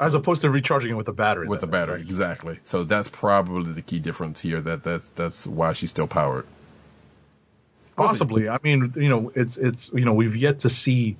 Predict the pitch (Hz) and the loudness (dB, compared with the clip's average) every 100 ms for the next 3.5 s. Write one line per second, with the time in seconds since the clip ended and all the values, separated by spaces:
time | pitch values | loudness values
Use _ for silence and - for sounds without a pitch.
0 | - - _ _ - 113 110 107 107 117 | -12 -20 _ _ -2 2 6 4 2 2
1 | 117 107 107 110 - 117 123 113 110 117 | 4 4 4 2 4 4 4 0 0 2
2 | 104 - 120 117 110 - 113 - 110 143 | 2 2 2 2 0 2 2 2 0 2
3 | 123 110 98 95 92 | 2 2 4 2 0